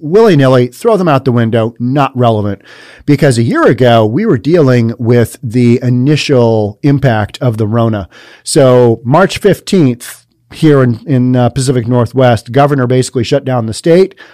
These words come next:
right? So March fifteenth through April fifteenth, bloodbath, not good, nothing really going on. Um, and it wasn't until probably May fifteenth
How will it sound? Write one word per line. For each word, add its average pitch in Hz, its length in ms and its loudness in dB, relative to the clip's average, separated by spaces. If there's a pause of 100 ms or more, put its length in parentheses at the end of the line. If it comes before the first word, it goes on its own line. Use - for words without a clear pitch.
(200)
right? 175 340 2
So 127 100 -2
March 151 280 0
fifteenth 233 760 -2 (340)
through 131 220 0
April 196 340 2
fifteenth, 220 720 -2 (140)
bloodbath, 113 1120 -2
not 135 320 -2
good, 143 400 0
nothing 156 460 -2
really 185 260 -2
going 156 380 2
on. 123 340 -2 (480)
Um, 135 400 2
and 135 80 2
it 139 80 2
wasn't 185 340 2
until 170 280 0
probably 147 640 2
May 131 540 0
fifteenth 117 1040 -2